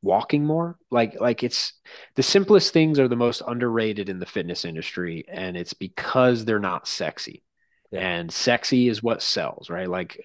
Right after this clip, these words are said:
Speaker 1: half the reason I don't like marketing or getting a marketing coach is because I see through
Speaker 2: It's all bullshit.
Speaker 1: the, the, well, it's not. It's just, I s-, it, it, it works. And the reason it works is because it preys on our,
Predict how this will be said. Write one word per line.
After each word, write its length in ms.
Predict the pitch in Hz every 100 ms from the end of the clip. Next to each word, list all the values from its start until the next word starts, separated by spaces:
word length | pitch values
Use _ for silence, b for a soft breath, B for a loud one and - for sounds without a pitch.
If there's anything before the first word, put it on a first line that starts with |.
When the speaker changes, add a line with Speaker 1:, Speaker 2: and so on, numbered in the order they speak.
| -
Speaker 1:
half 380 | - 135 143
the 80 | 139
reason 340 | 123 120 117 107
I 80 |
don't 260 | 95 107 98
like 220 | 101 98
marketing 600 | 92 90 87 110 107 117
or 120 | 87
getting 280 | 90 92 90
a 20 | 87
marketing 540 | 87 85 - 92 82
coach 360 | - 101 127 -
is 200 | 95 90
because 640 | 92 - 98 90 82 - b b -
I 120 | 95
see 360 | - - 131
through 840 | 120 - - 101 113 110 101 92 80 _ _ _ _
Speaker 2:
It's 80 | -
all 120 | 135
bullshit. 640 | 120 131 98 92 85 73
Speaker 1:
the, 80 | 104
the, 120 | 131 - _ _ _ _ _ _ _ _
well, 220 | 139 156 147
it's 160 | -
not. 480 | 120 143 175 87 - - -
It's 420 | 98 123 127 -
just, 300 | - 135 -
I 140 | 104
s-, 300 | 110 - - -
it, 180 | 117 -
it, 180 | 123 120
it 120 | 135 110
works. 640 | 110 190 151 - - -
And 160 | - 110
the 60 |
reason 420 | 107 139 214 156 117
it 100 | 98
works 360 | 113 110 -
is 160 | 107 107
because 300 | 110 - 110
it 160 | -
preys 600 | - - 156 156 127 110
on 220 | 110 107 110
our, 480 | 104 101 95 87